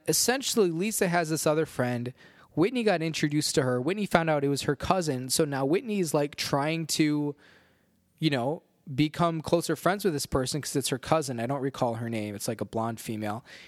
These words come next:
And Lisa's basically feeling really butthurt about the fact that, like, apparently Whitney's trying to steal her friends now.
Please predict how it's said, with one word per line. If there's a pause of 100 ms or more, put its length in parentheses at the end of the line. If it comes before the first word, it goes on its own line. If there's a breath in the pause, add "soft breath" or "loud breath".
(100)
And
Lisa's
basically
feeling
really
butthurt
about
the
fact
that,
like,
apparently
Whitney's
trying
to
steal
her
friends
now.